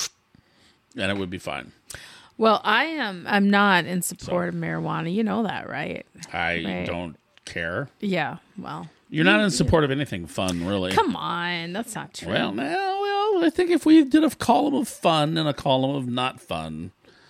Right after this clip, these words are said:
Speaker 1: I think I would be surprised of what ended up in one column. This
Speaker 2: Well,
Speaker 1: would be fun, of course.
Speaker 2: your definition of fun needs to be operationalized.
Speaker 1: What if I'm not talking fun and I'm just simply talking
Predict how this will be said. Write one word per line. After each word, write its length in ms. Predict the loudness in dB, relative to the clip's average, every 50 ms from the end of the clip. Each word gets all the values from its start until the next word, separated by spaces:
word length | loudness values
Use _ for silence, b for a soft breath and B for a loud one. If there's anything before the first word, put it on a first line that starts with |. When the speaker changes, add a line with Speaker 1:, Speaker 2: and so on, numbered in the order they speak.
| b b b b b b b b b _ _ -4 0
Speaker 1:
I 260 | 2 2 4 2 0
think 540 | -2 -4 -2 0 0 0 -2 -4 -8 -14 -16 _ _ _ _ _ _ _ 0
I 200 | 2 2 4 2
would 200 | 0 -2 -4 -8 -10
be 80 | -12 -14
surprised 600 | -12 -14 -12 -10 -8 -8 -6 -6 -6 -8 -8 -6
of 100 | -8 -6
what 160 | -2 -2 -2
ended 280 | -2 -2 -2 -4 -6 -6
up 180 | -8 -8 -8 -10
in 60 | -12 -12
one 120 | -14 -14
column. 400 | -12 -10 -10 -10 -10 -14 -18 -20 _ _ b b b b b b b b b b b b b b b b b
This 240 | 0 4 6 6 6
Speaker 2:
Well, 80 | 6 6
Speaker 1:
would 140 | 4 2 2
be 100 | 2 0
fun, 440 | 0 0 -2 -2 -2 -6 -8 -8 -10
of 140 | -10 -14 -12
course. 400 | -10 -10 -10 -8 -10 -12 -14 -8 -2
Speaker 2:
your 160 | 0 0 0
definition 600 | 2 0 0 -2 -2 -6 -10 -10 -12 -14 -14 -12
of 120 | -12 -12 -12
fun 540 | -10 -8 -8 -6 -6 -8 -10 -12 -14 -16 -14
needs 380 | -12 -8 -8 -6 -8 -8 -8 -10
to 100 | -10 -8
be 80 | -4 -2
operationalized. 1120 | 0 0 -2 -2 -4 -6 -8 -8 -8 -10 -12 -14 -14 -14 -14 -14 -14 -14 -16 -16 -18 -18 -20 -20 -10 -6
Speaker 1:
What 280 | -2 2 4 6 6
if 140 | 6 6 4
I'm 180 | 4 4 4 4
not 200 | 4 2 2 2
talking 320 | 2 0 0 0 -2 -6
fun 280 | -6 -2 0 2 2 2
and 100 | 0 -2
I'm 120 | -2 -4 -6
just 180 | -6 -8 -8
simply 220 | -10 -10 -8 -10 -8
talking 560 | -6 -6 -6 -6 -6 -6 -8 -6 -8 -10